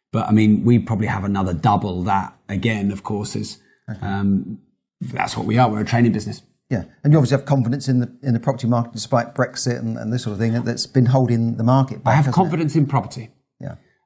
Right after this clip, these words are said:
Speaker 1: Um, which is different from confidence in the property market. Do I think in ten years or twenty years or fifty years, property will still be here? Absolutely, fundamentally, yes. Will the market cycle?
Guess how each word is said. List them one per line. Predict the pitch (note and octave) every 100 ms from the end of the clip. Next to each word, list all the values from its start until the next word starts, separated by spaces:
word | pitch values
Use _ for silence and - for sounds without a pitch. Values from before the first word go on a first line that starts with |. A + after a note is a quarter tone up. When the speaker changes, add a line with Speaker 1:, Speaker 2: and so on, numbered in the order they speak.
| -
Speaker 1:
Um, | G2+ G#2 G2 -
which | G#2+ A#2+
is | A2+
different | D3 B2+ A#2
from | A#2+
confidence | B2 A2+ A2+ G2+
in | A2
the |
property | G#2+ G2 F#2
market. | D2+ - - - _ _ _
Do | C#3+ E3
I | F3+
think | E3 C#3
in | A#2+
ten | A2+ A2+ G2
years | E2+ A2+ - -
or | A2
twenty | - A2+ G2
years | D#2+ F#2
or | - G2+
fifty | A#2+ A2 F2+
years, | D2+ - - _ _ -
property | - D3 C#3 A2+ - G2
will | G2
still | - G2
be | - F#2+
here? | G2 F#2 _ _ _ _ _ _
Absolutely, | - - - A#2 A2 -
fundamentally, | - G#2+ G2+ G2 G2+ G2+ G2
yes. | F#2 D#2 - - _ _ _ _ _ -
Will | C3+ F3
the | D3
market | C#3 C3 B2 C3
cycle? | - B2+ A2+ G#2 - A#2+ B2+